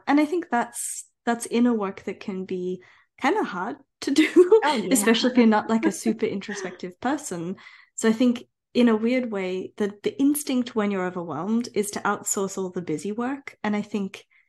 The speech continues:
Speaker 1: particularly when you're in that kind of season of things being hard, there's a lot at home, and you maybe don't have,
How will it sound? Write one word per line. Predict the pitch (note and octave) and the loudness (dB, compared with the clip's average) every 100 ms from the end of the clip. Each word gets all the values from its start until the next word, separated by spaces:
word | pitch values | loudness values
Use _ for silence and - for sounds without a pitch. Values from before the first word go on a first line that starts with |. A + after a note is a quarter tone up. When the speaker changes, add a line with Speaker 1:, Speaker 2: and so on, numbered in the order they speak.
| _ _ _ _ - | _ _ _ _ -6
Speaker 1:
particularly | A#3 A#3 A3+ - C#4+ D4+ D4+ D4 | -4 -2 -6 -6 -6 -4 -6 -8
when | B3+ B3+ | -4 0
you're | C4 B3 A#3 _ | 0 -2 -4 _
in | A#3+ | -8
that | A3+ A3+ - | -6 -10 -16
kind | - B3+ A#3+ | -10 -8 -8
of | |
season | A#3 A3+ A3+ A#3+ A#3 - - | -6 -4 -2 -4 -4 -10 -8
of | G#3 G3+ G3+ G3 _ _ _ _ _ | -8 -8 -12 -14 _ _ _ _ _
things | A3+ A3+ A3+ - - | 0 0 -2 -12 -14
being | A3+ A3+ A3 G3+ | -8 -6 -6 -10
hard, | - - G3 G3+ G#3 | -14 -14 -4 -2 -2
there's | E3 D#3 | -6 -8
a | D#3 | -8
lot | E3 F3 | -8 -8
at | A3+ - | -10 -10
home, | - G#3+ G#3 G#3 | -14 -12 -10 -8
and | F#3+ E3+ | -8 -10
you | E3 | -12
maybe | D3+ A2+ - D3 | -10 -10 -8 -6
don't | A3+ A3+ A3 | -6 -6 -8
have, | G#3 G#3 G3+ G3 - | -12 -12 -14 -16 -20